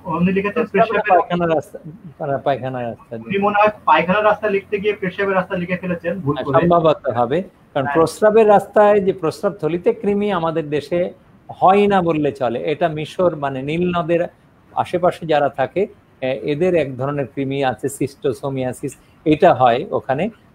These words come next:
Speaker 2: আহ, তো এটা আমাদের দেশে হয় না। আর প্রস্রাবের রাস্তায় কৃমি বেরোনোর কোনো যুক্তি নেই, কারণ, আহ,
Speaker 1: হ্যাঁ।
Speaker 2: কিডনি filtre, রক্ত filtration হয়ে সেখানে kidney,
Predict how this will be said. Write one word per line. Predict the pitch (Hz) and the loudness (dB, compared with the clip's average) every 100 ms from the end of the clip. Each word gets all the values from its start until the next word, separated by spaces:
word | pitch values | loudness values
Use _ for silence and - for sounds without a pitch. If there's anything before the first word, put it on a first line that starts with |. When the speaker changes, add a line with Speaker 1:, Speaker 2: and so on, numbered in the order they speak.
| - | -2
Speaker 2:
আহ, | 127 123 | -2 2
তো | 156 156 165 - | 4 4 2 0
এটা | 165 151 180 | -2 2 2
আমাদের | 147 143 143 | 2 2 0
দেশে | 139 135 135 | 2 0 0
হয় | 110 110 | 0 -2
না। | 98 90 _ _ _ _ - | -4 -12 _ _ _ _ 0
আর | 139 147 160 | 4 4 2
প্রস্রাবের | 160 156 - - 185 175 170 | -2 -2 -2 2 2 4 4
রাস্তায় | 160 143 - 165 - | 2 2 -2 -2 -2
কৃমি | 147 151 147 | -6 -4 -2
বেরোনোর | 135 135 143 139 - | -2 -2 -4 -6 -8
কোনো | 139 165 | -8 -6
যুক্তি | 147 127 _ 131 | -8 -10 _ -4
নেই, | 131 135 95 _ _ _ 139 | -2 -2 -6 _ _ _ -2
কারণ, | 131 | -2
আহ, | 127 - 175 - | -4 -4 -2 0
Speaker 1:
হ্যাঁ। | 127 120 | 0 0
Speaker 2:
কিডনি | 143 139 175 - 180 180 | 2 4 4 2 0 2
filtre, | 175 165 160 170 147 - 135 | 4 4 4 2 0 0 2
রক্ত | 147 - 190 | 2 2 0
filtration | - 170 165 185 180 196 180 | 4 2 4 2 2 2 2
হয়ে | 170 180 180 | 2 2 2
সেখানে | 175 156 165 160 | 0 0 0 -2
kidney, | - 147 151 180 | -4 -6 -2 -2